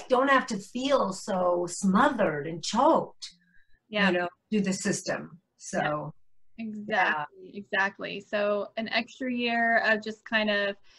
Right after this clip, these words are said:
Speaker 2: finally getting to breathe, right? Getting a little bit of
Speaker 1: Right.
Speaker 2: getting to learn a, a little bit about life in a safe environment, um, before you're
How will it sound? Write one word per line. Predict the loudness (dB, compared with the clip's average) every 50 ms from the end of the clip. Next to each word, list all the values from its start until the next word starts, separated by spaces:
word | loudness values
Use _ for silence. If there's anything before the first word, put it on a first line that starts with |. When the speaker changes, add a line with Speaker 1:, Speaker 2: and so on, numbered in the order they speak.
| -20 -20 -20 -20 _ _ _ _ _ _ _ _ _ _ _ _ _ _ _ 0
Speaker 2:
finally | 4 6 8 8 8 8 8 8 8
getting | 8 8 8 8 8
to | 6 4
breathe, | 2 2 2 2 4 4 4 6 6 6 6 6 6
right? | 6 8 8 8 6 6
Getting | 6 6 6 6
a | 6 6
little | 6 6 6
bit | 4 4
of | 2 0 0 0 0 0
Speaker 1:
Right. | 2 2 0 0 0 -2 -4 -6 -8 -12 -14 -16 _ _ -2
Speaker 2:
getting | 0 2 4 4 4 4
to | 4 2
learn | 0 2 2 4 4
a, | 2 2 2 0
a | 0
little | 2 2 2 2 2
bit | 2 2 2
about | 4 6 6 6 6 4
life | 4 6 6 6 6 4 2 0
in | 0 0
a | 0
safe | 0 0 -2 -2 0 0
environment, | -2 -2 0 4 4 6 6 6 4 4 2 2 2 2 2 0 -2 -4 -10 _ _ 0
um, | 2 4 4 4 2 2 2 0 0 0 -2 -6 _ _ _ -8
before | -8 -8 -6 -4 -2 -2 0
you're | 0 0 0 -2 -2